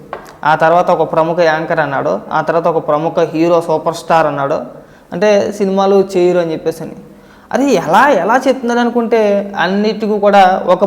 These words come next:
ప్రముఖ, ఒక ప్రముఖ. ఇప్పుడు బేసిక్‌గా ప్రతి సంవత్సరం కూడా సెలబ్రిటీలో కావచ్చు, లేదంటే ఇతర రాజకీయ పార్టీలో రాజకీయ ముఖ్య నాయకులు కావచ్చు, ఏదో ఒకటి జరుగుతూ ఉంటుంది, అది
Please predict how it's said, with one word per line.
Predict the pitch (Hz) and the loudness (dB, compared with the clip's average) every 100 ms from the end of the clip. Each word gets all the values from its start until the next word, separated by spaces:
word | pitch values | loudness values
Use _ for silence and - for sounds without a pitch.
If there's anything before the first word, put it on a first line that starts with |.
| 196 | 0
ప్రముఖ, | 156 156 156 - - - - | -2 -2 -6 -8 -10 -8 -6
ఒక | 170 196 | -2 -2
ప్రముఖ. | - 151 147 151 - - - - 147 | 0 -2 -2 -6 -10 -16 -20 -20 -12
ఇప్పుడు | 147 190 | -2 0
బేసిక్‌గా | 185 175 185 196 175 196 262 - - | 2 0 0 -2 -2 -2 -4 -10 -8
ప్రతి | 180 180 196 | -4 0 0
సంవత్సరం | 196 185 185 190 180 | 0 -2 -2 -2 -2
కూడా | 170 170 226 294 - - - - - | 0 0 -2 -4 -14 -20 -20 -20 -4
సెలబ్రిటీలో | 151 170 180 175 175 170 | 0 2 2 -2 0 0
కావచ్చు, | 156 156 165 220 | 2 0 -2 -2
లేదంటే | 196 175 170 | -2 -2 -2
ఇతర | 170 180 | -2 0
రాజకీయ | 160 151 156 185 170 | 2 2 2 -4 -2
పార్టీలో | 170 160 165 165 | 0 0 0 0
రాజకీయ | 165 147 156 170 | 2 0 -2 -4
ముఖ్య | 156 151 170 | -6 -4 -2
నాయకులు | 160 160 156 | -2 -2 -4
కావచ్చు, | 156 151 151 220 214 | -2 -4 -4 -4 -4
ఏదో | 180 170 180 190 | -2 -2 0 0
ఒకటి | 170 | 0
జరుగుతూ | 170 170 170 180 | -2 -2 0 0
ఉంటుంది, | 165 | 0
అది | 170 | -4